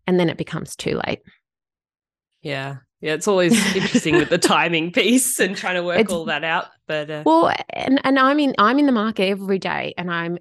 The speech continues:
Speaker 1: I'm transacting every week, and I'm constantly immersed in the market. And even for us, it can be challenging to see when the tide starts to turn. Um, we all of a sudden do get more inquiry, and our building inspectors get more busy, and agents tell us there's more people at opens. But unless you're out there in the market, you won't,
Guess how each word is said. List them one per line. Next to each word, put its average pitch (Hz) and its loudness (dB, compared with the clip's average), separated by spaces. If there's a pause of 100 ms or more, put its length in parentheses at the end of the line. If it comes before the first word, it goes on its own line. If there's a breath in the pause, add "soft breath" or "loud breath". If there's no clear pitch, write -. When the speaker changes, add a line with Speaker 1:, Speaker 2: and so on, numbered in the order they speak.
Speaker 1:
I'm 175 -6
transacting 208 -4
every 185 -4
week, 165 -6
and 165 -10
I'm 151 -12
constantly 190 -4
immersed 170 -2
in 170 -4
the 165 -4
market. 170 -6
And 180 0
even 277 -2
for 156 -6
us, 180 -2
it 180 -10
can 196 -6
be 165 -6
challenging 170 -4
to 175 -4
see 165 -2 (300 loud breath)
when 175 4
the 170 0
tide 160 -6
starts - -6
to - -14
turn. 170 0 (460 loud breath)
Um, 175 2
we 180 2
all 175 0
of 165 -4
a 180 -4
sudden 160 -6
do 165 -4
get 180 -6
more 165 -6
inquiry, 151 -6
and 147 -12
our 147 -12
building 170 -4
inspectors - -10
get - -6
more 160 -6
busy, 151 -6
and 156 -4
agents 165 -2
tell 156 -6
us 156 -8
there's 156 -6
more 160 -4
people 160 -8
at 151 -4
opens. 180 -2
But 185 -6
unless 196 -4
you're 170 -2
out 147 -4
there 156 -10
in 147 -12
the 143 -10
market, 165 -6
you 208 -2
won't, 262 0